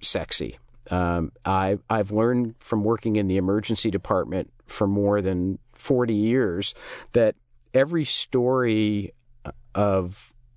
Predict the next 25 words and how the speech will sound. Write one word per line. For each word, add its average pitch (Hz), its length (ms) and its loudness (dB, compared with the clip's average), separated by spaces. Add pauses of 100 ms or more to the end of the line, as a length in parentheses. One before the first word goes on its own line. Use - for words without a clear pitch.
(160)
of 92 640 -2 (1040)
an 107 100 0
injury 123 640 2
or 87 140 -2
illness 135 380 0
begins 110 400 0
with 98 100 -2
how 117 420 -2
someone 104 400 -2
got 90 360 -2
there 87 400 2
in 92 160 0
the 101 80 2
first 175 340 -2
place. - 460 -2
And 110 520 0 (460)
much 113 480 2
of 120 320 0
what 110 180 2
happens 117 580 -2
to - 100 -4
people 95 600 0 (600)
can 110 220 0
be 101 500 0 (560)
prevented. 113 500 0